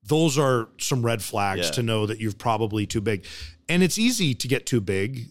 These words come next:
Speaker 1: because it kinda grows over time when it's working out and people do more and more and more and then find themselves in trouble.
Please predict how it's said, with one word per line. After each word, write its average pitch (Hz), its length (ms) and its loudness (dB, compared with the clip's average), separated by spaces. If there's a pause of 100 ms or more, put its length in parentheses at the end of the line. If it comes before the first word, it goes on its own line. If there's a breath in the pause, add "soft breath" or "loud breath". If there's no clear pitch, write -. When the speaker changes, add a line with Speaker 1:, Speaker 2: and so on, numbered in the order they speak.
(120)
Speaker 1:
because 131 320 0
it 151 100 -2
kinda 143 200 0
grows 117 320 2
over 120 160 2
time 101 280 -2
when 110 120 0
it's 107 140 -4
working 104 340 -2
out 98 380 -2
and 107 400 -2
people 110 240 -4
do 107 120 0
more 98 280 -4
and 101 80 -4
more 98 180 -4
and 95 80 -6
more 95 260 -4
and 139 100 -2
then 139 180 -2
find 131 260 -4
themselves 131 340 -2
in 123 60 -4
trouble. - 340 -6